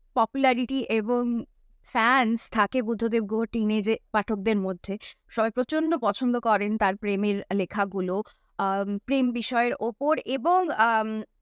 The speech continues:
জঙ্গল, অরণ্য, তার বিউটি এইসব নিয়ে তিনি লেখেন। তো, আহ, সেক্ষেত্রে আমি, আম, এই জনরাটা সম্বন্ধে একদমই অবগত নই এবং আমি জানি না আমার কেমন লাগবে,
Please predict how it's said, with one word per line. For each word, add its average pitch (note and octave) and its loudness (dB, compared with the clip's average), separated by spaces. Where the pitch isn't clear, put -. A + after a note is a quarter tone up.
জঙ্গল, C4+ 2
অরণ্য, C4 2
তার A#3 4
বিউটি C4+ -2
এইসব C#4 4
নিয়ে B3+ 0
তিনি A#3+ 0
লেখেন। G#3+ 0
তো, A#3 0
আহ, A3+ 0
সেক্ষেত্রে D#4 -2
আমি, C#4 0
আম, A#3 0
এই D#4 -2
জনরাটা B3+ 2
সম্বন্ধে C4+ 0
একদমই A#3 -2
অবগত A3+ 2
নই A3+ -2
এবং G#3+ -2
আমি A3+ 0
জানি A3+ 2
না C4+ 2
আমার C4+ 2
কেমন A#3 0
লাগবে, F#3+ 0